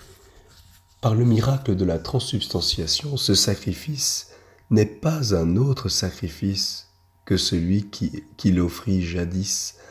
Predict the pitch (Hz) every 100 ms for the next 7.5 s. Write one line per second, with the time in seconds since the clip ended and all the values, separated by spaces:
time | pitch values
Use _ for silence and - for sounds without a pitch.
0 | - - 113 98 92 101 87 76 80 101
1 | 95 - - 98 87 80 87 92 82 80
2 | 80 80 78 76 78 - _ _ _ _
3 | _ _ _ _ _ _ _ _ - -
4 | 107 95 98 87 90 117 - _ _ _
5 | _ _ _ - 110 101 107 101 - -
6 | 120 - - 90 92 127 - 98 90 82
7 | 85 82 110 127 -